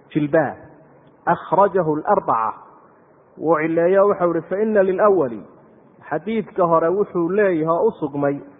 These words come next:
شاهدا، mid u markhaati furayo oo, من حديث ابن عمر رضي الله عنهما،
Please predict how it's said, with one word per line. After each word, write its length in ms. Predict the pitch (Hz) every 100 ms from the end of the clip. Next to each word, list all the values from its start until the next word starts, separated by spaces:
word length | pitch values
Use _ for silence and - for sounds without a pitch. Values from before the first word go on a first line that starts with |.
| - - - _ _ -
شاهدا، 1040 | - 165 175 175 175 208 180 202 202 202 196 - -
mid 160 | 170 202
u 60 | 208
markhaati 520 | 190 151 151 151 151
furayo 420 | - 196 185 220
oo, 240 | 185 101 - - - _ _ 127
من 220 | 165 190
حديث 540 | - 156 175 196 -
ابن 180 | 165 160
عمر 480 | 156 180 175 156 160
رضي 300 | 165 156 147
الله 420 | 143 156 160 135
عنهما، 800 | 127 135 147 151 127 123 123 123